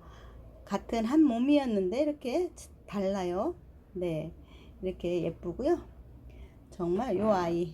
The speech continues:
정말 예쁘답니다. 에스피 젤인데요. 이렇게 정말, 와, 무슨 가짜 조화 같아요. 와, 예뻐요. 요 아이는 카시오 적금이고요. 이렇게 제가 볼 때는요, 이 아이들 묵은 것도 있지만요,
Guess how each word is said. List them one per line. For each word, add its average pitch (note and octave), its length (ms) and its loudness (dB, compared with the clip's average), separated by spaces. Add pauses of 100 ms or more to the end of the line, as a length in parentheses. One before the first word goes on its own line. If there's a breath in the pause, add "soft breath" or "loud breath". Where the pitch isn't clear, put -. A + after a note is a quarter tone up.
정말 D4 560 4
예쁘답니다. E3 800 -4
에스피 F3+ 400 -6
젤인데요. F3 720 -2
이렇게 E3+ 480 -6 (100)
정말, F3 460 0
와, A3+ 840 -2 (300 loud breath)
무슨 G#3 300 -2
가짜 G#3 400 0
조화 A3 280 4
같아요. D#3+ 540 -2 (340)
와, F3+ 540 -4
예뻐요. D#3+ 440 -4
요 - 440 -4
아이는 F#3+ 400 4
카시오 B3 460 0
적금이고요. F3 1120 -2 (560 loud breath)
이렇게 A3 720 4
제가 A3+ 400 2
볼 F#3+ 200 -2
때는요, G3 500 0
이 G#3 180 -2
아이들 F#3 720 0
묵은 F#3 440 2
것도 B3+ 320 2
있지만요, F3 840 -2